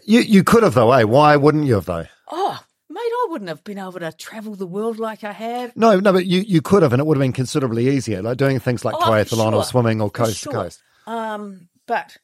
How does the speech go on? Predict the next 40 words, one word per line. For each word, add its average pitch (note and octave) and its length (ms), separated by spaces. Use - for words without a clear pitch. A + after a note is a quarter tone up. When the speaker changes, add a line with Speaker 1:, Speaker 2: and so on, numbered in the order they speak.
Speaker 1:
Like D#3 140
Speaker 2:
it F3 80
Speaker 1:
you, F#3 80
Speaker 2:
wouldn't A#3 240
Speaker 1:
you, C4 40
Speaker 2:
have A3 120
Speaker 1:
you, G3 80
Speaker 2:
been G3+ 220
the F3+ 100
Speaker 1:
you, G3 80
you, G3 400
you F#3+ 200
waited F3 520
until C3+ 300
things C#3+ 260
got C#3+ 160
very, D3 320
very C#3+ 260
difficult D#3+ 420
for - 60
yourself C3+ 460
<laughs> - 20
before D#3 340
you C#3+ 120
decided B2+ 460
to. C#3+ 140
<laughs> E3 240
Speaker 2:
But, - 280
but E4+ 160
that's D#4+ 260
what D#4 160
makes C4+ 280
the - 60
challenge A3+ 480
even G3 260
more F#3 240
rewarding. E3 600
Speaker 1:
Yeah. F#2+ 300
Speaker 2:
You G#3 120
know? B3 280